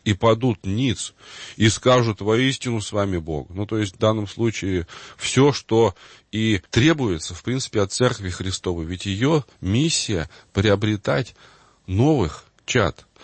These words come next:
рождать новых людей во Христе Иисусе Господе нашим. То есть приводить их к спасению. То есть вот здесь как раз и совершается эта необходимейшая миссия. А дальше: «Итак, братья, когда вы сходитесь, и у каждого из вас есть псалом, поучение, язык, откровение, истолкование,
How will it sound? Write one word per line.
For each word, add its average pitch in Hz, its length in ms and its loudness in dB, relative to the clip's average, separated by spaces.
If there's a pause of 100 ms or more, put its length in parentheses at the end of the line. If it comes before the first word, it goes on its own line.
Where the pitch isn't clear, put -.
(140)
рождать 98 600 2
новых 117 520 0 (320)
людей 101 400 0
во 101 160 2
Христе 101 560 -2
Иисусе 80 420 -6
Господе 80 460 -4
нашим. 71 340 -12
То - 120 -6
есть 78 120 -2
приводить 110 460 2
их 95 100 0
к - 60 -16
спасению. 85 640 -4 (180)
То - 80 0
есть 90 160 0
вот 123 180 2
здесь 165 180 2
как 120 180 -4
раз 127 240 2
и 120 60 -4
совершается 110 580 -2
эта 82 100 -12
необходимейшая 98 760 -2
миссия. 92 420 -4 (400)
А 101 140 4
дальше: 127 340 4
«Итак, 117 280 2
братья, 110 460 0 (240)
когда 117 380 2
вы 113 140 2
сходитесь, 131 580 -4
и 104 60 -2
у 107 120 -2
каждого 127 440 0
из 127 140 -4
вас 107 280 -2
есть 76 220 -10
псалом, 117 520 0
поучение, 110 640 0
язык, 117 460 0
откровение, 110 680 0
истолкование, 120 840 0